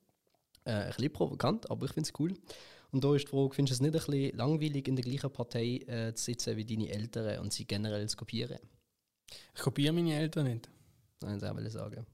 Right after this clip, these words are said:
Speaker 2: Ja. Ähm, dass ich in der gleichen Partei bin wie sie,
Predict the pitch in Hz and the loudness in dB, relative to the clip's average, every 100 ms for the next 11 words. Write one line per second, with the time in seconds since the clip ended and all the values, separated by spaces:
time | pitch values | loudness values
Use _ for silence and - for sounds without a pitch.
0 | - 139 143 147 _ _ _ _ - - | -12 -8 -8 -10 _ _ _ _ -20 -20
1 | - _ _ _ _ - 143 143 147 143 | -20 _ _ _ _ 0 4 6 4 4
2 | 143 139 135 139 131 139 135 135 135 160 | 2 2 2 2 2 -2 0 0 0 -2
3 | 160 165 160 156 160 | -2 0 0 0 0